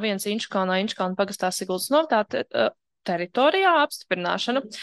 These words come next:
Ņemot vērā, ka noslēgusies lokāla plānojuma pirmās redakcijas publiskā apspriešana, nepieciešams apstiprināt, eh, lokāla plānojuma pirmo redakciju. Eh,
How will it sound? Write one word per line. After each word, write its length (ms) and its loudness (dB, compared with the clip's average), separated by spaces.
Ņemot 320 6
vērā, 200 6
ka 80 -2
noslēgusies 720 0
lokāla 280 0
plānojuma 360 -2
pirmās 320 -2
redakcijas 440 -4
publiskā 400 0
apspriešana, 580 -2
nepieciešams 840 -4
apstiprināt, 800 -4
eh, 180 0
lokāla 360 4
plānojuma 440 -2
pirmo 340 4
redakciju. 840 -6
Eh, 420 -6